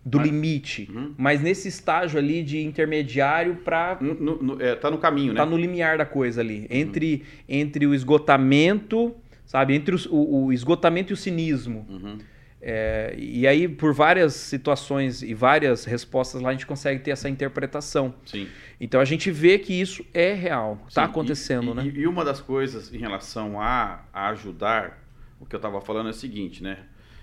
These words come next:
Speaker 2: É, é comunicar. Então, por exemplo, dentro de casa, naquela situação de estresse,
Speaker 1: Rapaz.
Speaker 2: trabalhando dentro de casa. Ah, pô,
Speaker 1: Rapaz.
Speaker 2: lembra? Eu e você, quantas la-, live nós fizemos também, né?
Speaker 1: Cê lembra,
Speaker 2: A gente
Speaker 1: cara?
Speaker 2: bolando uma estratégia pra não sei o quê. Tá, nós fizemos bacana. Tem bastante vídeo nosso aí, quem quiser assistir depois.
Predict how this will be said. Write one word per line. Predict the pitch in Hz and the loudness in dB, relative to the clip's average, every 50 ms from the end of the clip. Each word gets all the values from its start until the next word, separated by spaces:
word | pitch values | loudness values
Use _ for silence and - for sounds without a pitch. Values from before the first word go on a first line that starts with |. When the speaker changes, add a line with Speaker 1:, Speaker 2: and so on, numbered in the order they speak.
| - - - - | -20 -20 -20 -18
Speaker 2:
É, | - 104 98 98 98 98 - - 117 | -14 -10 -8 -6 -6 -4 -4 -4 -6
é | |
comunicar. | 120 - - 160 175 180 185 180 196 196 190 - - 104 90 90 | -6 -4 -4 -2 -2 -2 -2 -4 -4 -6 -6 -4 -2 -2 0 -2
Então, | 87 - - | -2 -4 -6
por | - 135 | -6 -6
exemplo, | 123 120 110 104 | -6 -6 -4 -2
dentro | 120 139 180 180 185 | 0 -2 0 -2 -6
de | 160 160 170 | -10 -10 -12
casa, | - - 104 87 82 82 80 - 87 90 | -12 -10 -8 -8 -8 -8 -10 -12 -12 -10
naquela | 101 101 101 120 120 127 123 | -10 -8 -6 -4 -4 -4 -6
situação | - 120 - - 101 85 - - - 107 101 | -8 -10 -8 -8 -8 -8 -8 -8 -8 -8 -8
de | 95 85 | -8 -10
estresse, | 80 - - - - 113 113 110 95 92 - - - - - - - | -14 -18 -10 -6 -2 -2 0 -2 -2 -6 -10 -14 -16 -18 -18 -18 -12
Speaker 1:
Rapaz. | - 135 135 - - - - - 107 98 101 107 | -8 -8 -8 -8 -10 -16 -10 -10 -8 -8 -6 -2
Speaker 2:
trabalhando | 131 143 147 135 147 143 143 147 143 | -2 0 0 2 0 0 0 0 0
dentro | 151 147 139 | -2 -4 -4
de | 135 | -6
casa. | 127 - - 107 107 139 165 151 165 | -8 -6 -6 -2 0 0 0 0 -4
Ah, | 170 | -4
pô, | 175 220 | -2 0
Speaker 1:
Rapaz. | 135 - - 196 | 0 2 2 2
Speaker 2:
lembra? | 233 196 151 135 | 0 0 0 2
Eu | 180 202 | 4 4
e | 214 | 4
você, | 180 180 139 - 165 | 2 0 -2 -2 -4
quantas | 160 180 190 185 175 151 | -4 -2 -2 -2 0 0
la-, | 139 139 135 131 135 | 0 0 0 0 0
live | 120 120 131 139 143 123 127 | 2 2 2 2 0 -2 -4
nós | 127 123 - | -6 -6 -8
fizemos | - 123 95 107 113 123 143 143 127 - | -12 -12 -6 -4 -2 -2 -2 -4 -6 -6
também, | - 117 101 90 107 123 139 139 127 | -8 -8 -4 -2 0 0 0 0 -2
né? | 113 120 135 | -2 0 0
Speaker 1:
Cê | 147 - | 0 0
lembra, | - 131 131 147 165 156 139 127 120 113 - | 0 0 0 0 0 2 2 2 0 2 2
Speaker 2:
A | 127 | 0
gente | 156 160 | 0 0
Speaker 1:
cara? | - 143 | 0 -2
Speaker 2:
bolando | 135 156 165 165 160 165 | 0 4 4 4 4 4
uma | 165 160 | 0 -2
estratégia | 156 - - 156 131 - - 147 147 156 156 156 156 | -2 -2 -4 -4 -4 -2 2 4 6 6 4 2 -2
pra | 151 151 | -2 -2
não | 151 147 | -4 -2
sei | 143 156 | -4 -6
o | 143 - | -6 -6
quê. | 147 156 | -6 -10
Tá, | 147 - 151 | -10 -8 -6
nós | 147 170 170 | -6 -6 -8
fizemos | - 185 175 208 226 214 175 135 | -6 -4 -4 -2 -2 -4 -6 -8
bacana. | 135 - 131 135 - - 156 160 | -6 -6 -6 -4 -2 -4 -4 -4
Tem | 139 143 180 | -2 -4 -6
bastante | 185 190 196 208 202 208 165 | -6 -6 -6 -6 -8 -10 -8
vídeo | 139 156 156 147 | -8 -8 -6 -4
nosso | 131 127 123 127 - - | -4 -4 -4 -4 -4 -2
aí, | 113 117 139 135 | -2 -2 -2 -4
quem | 143 139 127 | -8 -8 -10
quiser | - - 117 110 120 113 110 104 | -10 -10 -8 -4 -2 -2 -2 -2
assistir | 95 - 104 101 - - 123 | -6 -10 -14 -14 -12 -10 -8
depois. | 107 98 - - 120 135 151 147 - | -8 -8 -6 -4 -4 -4 -4 -6 -10